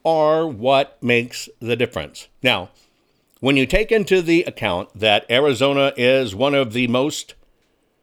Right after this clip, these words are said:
bashed states fought over right now, yeah, and she probably got recycled and put into, uh,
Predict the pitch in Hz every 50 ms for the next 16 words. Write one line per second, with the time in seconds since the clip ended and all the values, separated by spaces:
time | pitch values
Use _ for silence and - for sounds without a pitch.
0 | _ _ _ _ _ _ _ _ _ _ _ _ _ _ _ _ _ _ _ _
1 | _ _ _ _ _ _ _ _ _ _ _ _ _ _ _ _ _ _ - 92
2 | 92 104 107 123 143 131 - - - - - - _ _ _ - - - - 120
3 | 127 151 147 - - - - - 127 131 139 139 - 139 131 139 131 135 135 127
4 | 123 123 139 147 113 120 117 107 120 180 190 - _ _ _ _ - - - -
5 | _ 247 277 277 247 180 - - 226 - 247 269 285 302 269 247 214 175 156 156
6 | 160 175 - - 147 120 113 107 - 165 160 147 131 120 113 - - - 123 120
7 | 117 120 123 - 127 113 107 110 107 107 117 - 110 104 107